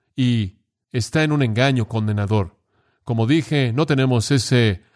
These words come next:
mismo problema judaizante en la actualidad, pero tenemos el problema de la religión sacramental, ceremonial, en donde multitudes y multitudes de personas creen que tienen una relación con Dios porque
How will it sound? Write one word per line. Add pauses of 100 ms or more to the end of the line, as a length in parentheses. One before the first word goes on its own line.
(160)
mismo
problema
judaizante
en
la
actualidad,
pero
tenemos
el
problema (320)
de
la
religión
sacramental,
ceremonial, (100)
en
donde (200)
multitudes
y
multitudes
de
personas
creen
que
tienen
una
relación
con
Dios (360)
porque